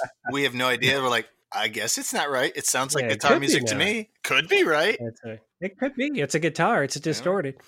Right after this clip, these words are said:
Speaker 3: All right. So big news, big news, big news this week.
Speaker 2: <gasps>
Speaker 3: Andrew Luck, at age twenty-nine, announced his retirement. Andrew Luck, twenty-nine, arguably at the peak of his career. Uh,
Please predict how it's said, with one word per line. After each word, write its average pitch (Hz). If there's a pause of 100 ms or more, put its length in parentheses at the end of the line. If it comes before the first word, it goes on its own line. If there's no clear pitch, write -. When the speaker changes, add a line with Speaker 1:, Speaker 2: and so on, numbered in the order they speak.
(800)
Speaker 3:
All 190
right. 156
So 202
big 220
news, 180
big 240
news, 202
big 196
news 180
this 151
week. 151 (260)
Speaker 2:
<gasps> 392
Speaker 3:
Andrew 202
Luck, 160 (320)
at 160
age 160
twenty-nine, 151
announced 143
his 147
retirement. 127
Andrew 202
Luck, 180
twenty-nine, 196
arguably 196 (460)
at 160
the 147
peak 202
of 185
his 170
career. 151 (840)
Uh, 117